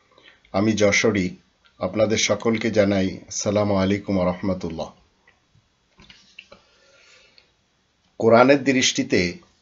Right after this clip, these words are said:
আলেম কাকে বলা হয়? আমাদের দেশের ধর্মের নামে যারা ওয়াজ মাহফিল করে, যারা উলামা লীগ, উলামা দল,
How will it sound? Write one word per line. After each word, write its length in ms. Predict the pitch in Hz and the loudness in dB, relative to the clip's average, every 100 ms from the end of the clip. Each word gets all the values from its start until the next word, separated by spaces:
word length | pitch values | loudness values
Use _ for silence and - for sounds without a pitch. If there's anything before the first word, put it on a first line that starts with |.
| _ _ _ _ _ - - - | _ _ _ _ _ -20 -18 -6
আলেম 520 | 98 110 120 143 143 | 2 4 6 6 4
কাকে 340 | 139 117 123 | 4 2 2
বলা 240 | 95 85 80 | -2 -2 -2
হয়? 220 | - - - _ _ _ _ _ _ _ _ _ _ _ _ _ _ _ _ _ | -8 -12 -16 _ _ _ _ _ _ _ _ _ _ _ _ _ _ _ _ _
আমাদের 400 | 107 110 127 135 | 2 6 6 4
দেশের 340 | 135 131 139 120 - - - _ _ _ _ _ _ 98 95 | 2 2 2 0 -4 -14 -18 _ _ _ _ _ _ -14 -4
ধর্মের 500 | 101 110 127 156 156 | 6 6 6 4 4
নামে 240 | 131 120 | 2 2
যারা 420 | 107 101 90 - - _ _ _ _ _ _ _ 92 | 2 2 2 -2 -10 _ _ _ _ _ _ _ 2
ওয়াজ 300 | 107 113 113 | 6 6 2
মাহফিল 420 | 113 123 139 127 | -2 -2 -2 -2
করে, 400 | - 92 87 - _ _ _ _ 110 | 2 0 0 -6 _ _ _ _ -4
যারা 280 | 101 104 110 | 0 4 4
উলামা 460 | 104 107 110 110 | 4 4 4 4
লীগ, 260 | 107 117 107 | 2 0 0
উলামা 360 | 107 101 104 98 | 0 0 0 0
দল, 360 | 101 90 87 | 0 0 -2